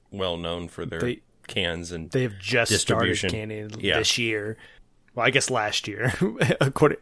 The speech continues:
Speaker 2: at the end of twenty twenty.
Speaker 1: That's true. Pandemic forced them to can.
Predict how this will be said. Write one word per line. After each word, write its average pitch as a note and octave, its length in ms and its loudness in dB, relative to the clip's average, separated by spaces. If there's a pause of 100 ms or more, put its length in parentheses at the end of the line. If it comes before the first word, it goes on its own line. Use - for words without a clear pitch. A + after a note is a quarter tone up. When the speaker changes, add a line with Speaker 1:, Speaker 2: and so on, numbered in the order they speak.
(600)
Speaker 2:
at C#3+ 80 -4
the D3+ 80 8
end C#3 100 10
of A2+ 60 -2
twenty B2+ 220 2
twenty. G#2+ 300 -4 (160)
Speaker 1:
That's G#2+ 220 4
true. D#2+ 200 2 (580)
Pandemic G#2 460 0
forced - 280 -4
them E2+ 160 -8
to D#2 80 -12
can. D#2+ 260 -12